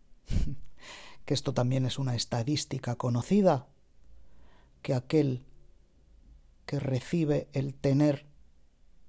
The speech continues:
por sorteo, sin haber pasado por un crecimiento en el ser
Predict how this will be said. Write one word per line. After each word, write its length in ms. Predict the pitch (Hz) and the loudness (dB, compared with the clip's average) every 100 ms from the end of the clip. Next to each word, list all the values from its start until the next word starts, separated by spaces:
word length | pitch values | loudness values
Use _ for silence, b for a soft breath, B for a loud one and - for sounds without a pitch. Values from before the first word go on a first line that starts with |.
| - - - | -20 -20 -10
por 160 | - 127 | -6 -4
sorteo, 560 | 135 127 151 135 127 - - - - - - - _ - - - - | -4 -2 0 0 -2 -8 -20 -20 -20 -20 -20 -20 _ -20 -20 -20 -14
sin 360 | - - 139 127 | -8 -4 -2 -2
haber 220 | 117 135 131 | -2 -2 -4
pasado 640 | 135 123 139 135 131 131 - _ _ _ _ _ _ _ _ - | -2 0 0 0 -2 -4 -12 _ _ _ _ _ _ _ _ -8
por 140 | 139 | -4
un 120 | 139 | -2
crecimiento 680 | 131 135 131 127 135 135 139 | -2 -2 0 2 2 2 2
en 80 | 123 | 2
el 140 | 120 | 2
ser 420 | - 151 143 - | 2 2 2 -2